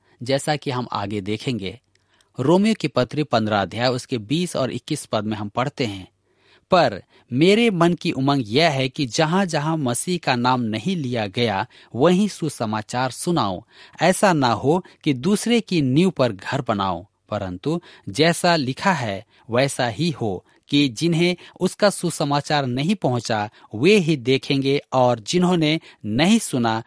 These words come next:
वे ही समझेंगे।" मेरे प्रिय मित्रों, हो सकता है कि मेरा अनुवाद इन पदों को और अधिक स्पष्ट करे। निसंदेह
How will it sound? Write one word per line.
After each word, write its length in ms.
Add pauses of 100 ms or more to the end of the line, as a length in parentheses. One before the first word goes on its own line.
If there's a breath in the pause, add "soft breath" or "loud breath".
(180 soft breath)
वे 200
ही 200
समझेंगे।" 720 (600)
मेरे 180
प्रिय 240
मित्रों, 420 (520 soft breath)
हो 140
सकता 380
है 140
कि 140
मेरा 240
अनुवाद 500 (120)
इन 340 (120)
पदों 280
को 320 (280 soft breath)
और 200
अधिक 400
स्पष्ट 400
करे। 320 (520)
निसंदेह 640